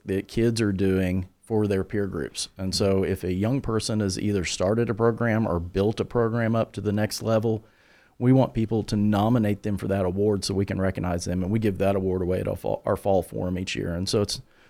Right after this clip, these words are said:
a way we can not only recognize getting involved in government, but just doing good things and good work, and hopefully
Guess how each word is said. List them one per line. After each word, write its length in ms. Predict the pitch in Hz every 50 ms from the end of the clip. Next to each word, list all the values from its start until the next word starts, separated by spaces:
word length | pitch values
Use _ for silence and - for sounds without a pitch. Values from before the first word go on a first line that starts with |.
| _ _ _
a 80 | - 107
way 260 | 107 104 110 110 113
we 160 | 113 113 113
can 160 | - - 104 104
not 200 | 107 104 110 107
only 160 | 110 104 101
recognize 640 | 101 101 98 - 98 101 101 98 98 95 95 92 98
getting 240 | 104 117 113 120 110
involved 320 | 101 98 107 104 107 101
in 80 | 107 104
government, 520 | 101 101 107 117 117 120 120 123 - -
but 300 | - 107 104 - - 95 98
just 240 | - 107 127 - 131
doing 340 | 113 104 113 117 104 87 -
good 260 | - 113 117 110 110
things 280 | - 107 110 110 107 101
and 120 | 90 90
good 200 | 92 101 104 -
work, 300 | - 95 101 101 104 -
and 100 | 80 80
hopefully 560 | 78 131 147 151 - - - 101 92 95 -